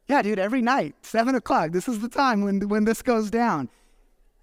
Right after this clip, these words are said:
Here's my point. If you are not careful,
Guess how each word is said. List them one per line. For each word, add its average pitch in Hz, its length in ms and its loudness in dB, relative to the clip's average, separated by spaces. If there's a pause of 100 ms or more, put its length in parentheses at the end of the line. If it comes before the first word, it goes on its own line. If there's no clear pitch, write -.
(480)
Here's 269 260 0
my 247 140 2
point. 247 360 -2 (1000)
If 320 240 2
you 294 460 2
are 254 220 2
not 254 340 0
careful, 214 720 -2